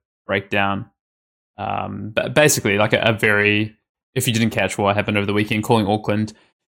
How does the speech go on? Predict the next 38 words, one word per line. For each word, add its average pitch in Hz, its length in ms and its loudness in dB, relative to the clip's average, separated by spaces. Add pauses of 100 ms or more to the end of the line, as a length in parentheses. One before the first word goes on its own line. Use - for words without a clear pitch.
uh, 117 220 4
round 120 280 4
ten, 110 360 0 (120)
so 104 420 0
second 117 300 -2
to 107 100 0
last 101 160 2
round 104 140 0
of - 20 -2
the 101 60 -2
event, 104 260 -4 (240)
myself 110 380 0
and 107 80 -2
Matt 82 120 -4
Rogers 104 480 -4
on 101 520 0
camera 117 320 0
playing 101 240 0
an 98 40 0
Alton 104 300 0
versus 98 180 -2
Icelander 101 360 -2
matchup, 101 360 -2
a - 60 -4
very 156 300 4 (480)
sort 113 100 -2
of 98 60 -4
in-depth 104 300 -2
matchup 101 400 -2
because 104 200 -6
it's 98 220 -8
a, 98 260 -2
a 104 80 -8
fatigue 98 440 -6
plan 98 260 -4
from 101 140 -6
Matt's 101 200 -8
side, 98 300 0